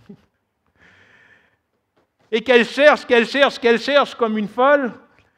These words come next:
ne trouvant pas et se disant, « Mais où est passé mon argent ? » Et si un beau jour, j'arrive devant ma mère en disant, « Maman, c'est moi qui ai pris,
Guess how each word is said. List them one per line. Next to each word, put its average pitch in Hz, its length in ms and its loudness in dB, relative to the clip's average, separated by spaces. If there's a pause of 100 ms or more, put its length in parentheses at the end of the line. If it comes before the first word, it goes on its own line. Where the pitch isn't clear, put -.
(120)
ne 220 140 -4
trouvant 233 400 -6
pas 277 400 2
et 240 80 -2
se 262 100 -10
disant, « 262 400 -4
Mais 247 140 -4
où 262 120 -6
est 277 60 -6
passé 269 360 -6
mon 247 180 -6
argent ? » 262 560 -2 (1900)
Et 196 60 -4
si 320 160 -10
un 285 140 2
beau 277 180 -4
jour, 277 380 -2
j'arrive 254 340 0
devant 269 180 -4
ma 262 140 0
mère 277 260 2
en 269 80 -2
disant, « 262 340 -6
Maman, 262 680 -6
c'est 233 160 -12
moi 254 180 -4
qui 247 200 -8
ai 233 60 -6
pris, 240 440 -8